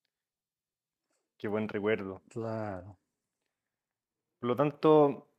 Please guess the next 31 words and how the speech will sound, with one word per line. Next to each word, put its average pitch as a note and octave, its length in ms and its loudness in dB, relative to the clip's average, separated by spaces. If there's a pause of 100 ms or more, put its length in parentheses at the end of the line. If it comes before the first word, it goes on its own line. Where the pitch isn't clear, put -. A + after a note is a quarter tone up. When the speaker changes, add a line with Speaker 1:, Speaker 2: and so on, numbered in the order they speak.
(520)
Speaker 1:
también C#3+ 280 2
en D#3 60 0
esa D3+ 220 4
época D#3 480 4
le C#3 100 2
gustaba D#3 460 -2
vender D3+ 500 -2
una D3+ 260 -6
que C#3+ 60 -6
otra C#3+ 160 -4
cosa. F#3+ 500 -10
Por C3+ 100 -12
ejemplo, D3 280 -6
esos C#3+ 180 -8
juguetes B2+ 400 -8
que - 100 -10
me C3 120 -8
contó A#2+ 260 -4
al C3+ 100 -2
principio B2 440 -8
que B2+ 100 -6
fabricaba, C#3 1000 -2
¿los B2+ 180 -8
vendió A#2+ 540 -2
en D3 80 -6
algún C#3+ 480 -8
minuto? E3 220 0
Speaker 2:
No. G3+ 300 0 (420)
¿Sabéis E3 300 0
qué A3+ 160 2
vendía? A#3+ 500 0